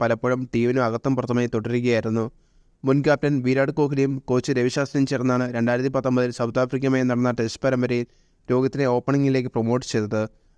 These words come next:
അതിനുശേഷം അദ്ദേഹത്തിന് തിരിഞ്ഞു നോക്കേണ്ടി വന്നിട്ടില്ല. ടെസ്റ്റ് ക്രിക്കറ്റിൽ അൻപത്തിനാല് മത്സരങ്ങളിൽ നിന്നും നാൽപത്തഞ്ച് പോയിന്റ് അഞ്ചേഴ് ശരാശരിയിൽ മൂവായിരത്തി എഴുന്നൂറ്റി മുപ്പത്തേഴ് റൺസാണ് ഇപ്പോൾ രോഹിത്തിന് സമ്പാദ്യം.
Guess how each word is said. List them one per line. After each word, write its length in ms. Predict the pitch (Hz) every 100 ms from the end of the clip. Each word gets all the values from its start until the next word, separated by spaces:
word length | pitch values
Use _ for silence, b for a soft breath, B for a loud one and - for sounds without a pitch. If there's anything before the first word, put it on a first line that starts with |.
| _
അതിനുശേഷം 540 | 127 139 165 160 170 160
അദ്ദേഹത്തിന് 400 | 127 131 135 147 135
തിരിഞ്ഞു 200 | 120 139
നോക്കേണ്ടി 300 | 135 131 127
വന്നിട്ടില്ല. 540 | 117 113 110 110 110 - _ _ _
ടെസ്റ്റ് 180 | 131 -
ക്രിക്കറ്റിൽ 380 | 156 143 143 139 -
അൻപത്തിനാല് 440 | 127 135 147 156
മത്സരങ്ങളിൽ 400 | 160 151 156 147
നിന്നും 220 | 143 143 131
നാൽപത്തഞ്ച് 460 | 120 120 135 139
പോയിന്റ് 300 | 143 139 135
അഞ്ചേഴ് 360 | 113 123 123 135
ശരാശരിയിൽ 580 | 131 127 123 - 127 131 _ _ _ -
മൂവായിരത്തി 400 | 139 151 160 175
എഴുന്നൂറ്റി 300 | 160 151 156
മുപ്പത്തേഴ് 380 | 151 127 143 151
റൺസാണ് 300 | 139 143 135
ഇപ്പോൾ 200 | 143 143
രോഹിത്തിന് 380 | 127 139 143 143
സമ്പാദ്യം. 520 | 123 113 110 113